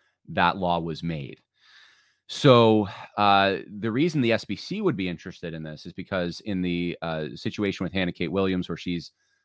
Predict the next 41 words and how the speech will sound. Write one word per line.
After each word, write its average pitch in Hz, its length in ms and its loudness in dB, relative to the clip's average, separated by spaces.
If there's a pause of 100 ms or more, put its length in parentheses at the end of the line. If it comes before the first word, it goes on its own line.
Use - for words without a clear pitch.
(100)
um, 82 260 -6
saying 90 520 -4
she - 140 -6
wants 110 220 0
to 92 60 -12
sue 113 300 -4
the 95 100 -2
organization, 85 1000 -2 (420)
the 92 80 -4
Southern 90 300 0
Baptists, 82 680 0 (280)
for 95 220 -2
what 90 160 -2
took 95 200 -10
place 85 580 -6 (100)
in, 78 500 -6
uh, 80 120 -8
local 98 340 0
settings. 73 580 -8 (800)
Uh, 82 280 0 (280)
it, 95 320 0
I - 20 -4
mean, 101 140 0
there's 107 140 0
actually 101 540 2
more 107 220 2
than 90 160 0
one 87 140 2
issue 90 260 -2
here, 76 200 -2
because 82 300 -4
one 120 200 4
of 117 60 4
the 104 100 2
issues 90 320 -2
is 82 200 -4
about 82 260 2
local 87 260 -2
church - 240 -10
autonomy, 78 640 -6
but, 98 160 0